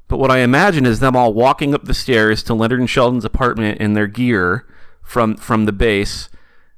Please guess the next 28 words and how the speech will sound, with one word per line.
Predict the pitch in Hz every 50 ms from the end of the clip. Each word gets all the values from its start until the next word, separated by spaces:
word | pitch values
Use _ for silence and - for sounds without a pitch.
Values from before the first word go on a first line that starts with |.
| - -
And | 117 117 107 107 104 101
then, | 113 107 107 110 110 107 107
uh, | - 107 107 107 107 107 104 104 - 113
Leonard | 117 123 120 123 120 110
is | 104
gonna | - 131 113 107
find | - - 123 110 110 107
out | 110 107 104
that | 110 110 98
in | 110
the | 104
three | 98 - - 139 131 127
months | 120 120 117 - -
while | 127 117
they | 113 113
were | 101 104 101
gone, | 113 110 110 107 104 98
Penny | - - 135 131 131 117
touched | - - - 135 131 - -
another | 135 131 120 113 113
man's | 113 110 107 107 - -
hand. | - 127 123 120 110 101 95 95 101 - - - - - - - - -
And | - 120 120
then | 123 123
he's | 120 107
gonna | - 131 113 98
flagellate | - - - - 117 117 123 123 135 135 127 117 113 110 104
himself, | 101 98 - - 104 95 92 98 101 - - -